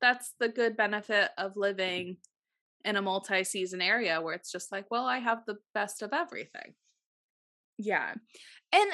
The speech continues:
Speaker 2: you know, I feel like I enjoy summer a little bit more if I actually do have stuff to do, which we'll get
Speaker 1: Mm-hmm.
Speaker 2: into that 'cause that was also a great tip.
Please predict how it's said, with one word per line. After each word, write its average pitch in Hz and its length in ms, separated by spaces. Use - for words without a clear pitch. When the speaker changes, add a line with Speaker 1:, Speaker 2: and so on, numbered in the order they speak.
Speaker 2:
you 339 180
know, 415 260
I 370 160
feel 403 160
like 415 180
I 294 180
enjoy 240 520
summer 254 380
a 220 80
little 196 200
bit 202 180
more 196 240
if 214 180
I 214 80
actually 190 480
do 151 200
have - 200
stuff 202 320
to 214 100
do, 214 260
which 196 280
we'll 175 100
get 269 160
Speaker 1:
Mm-hmm. 240 120
Speaker 2:
into 247 160
that 156 240
'cause 190 140
that 156 200
was 185 140
also 202 340
a 202 40
great 208 300
tip. 208 260